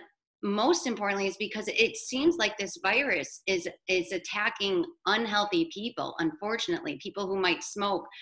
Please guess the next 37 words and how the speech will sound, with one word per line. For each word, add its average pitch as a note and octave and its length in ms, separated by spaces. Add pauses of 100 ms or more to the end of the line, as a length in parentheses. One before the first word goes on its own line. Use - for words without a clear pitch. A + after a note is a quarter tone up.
(220)
or F3 380
maybe F#3 420
overweight. F3 800
So F3+ 420 (300)
this B3+ 180
might B3 220
be G#3+ 140
a F3+ 340
kick C4+ 160
in A3+ 100
the F#3 100
butt F#3 360 (160)
to G3+ 80
a F#3+ 40
lot G3 300
of G3+ 140
us, E3+ 320
like, E3 240 (120)
"Oh, G#3 140
we A3 100
gotta, F#3+ 460 (140)
we C#4 80
gotta G3+ 200
take F#3+ 320
our F#3 140
health F3+ 260 (100)
more F#3 240
seriously." - 840 (380)
I'm, G#3+ 180
I'm A#3+ 120
wondering C4+ 420
what A3+ 240
your A3 340
opinions G#3 600
are F3 260
on E3+ 180
that E3 300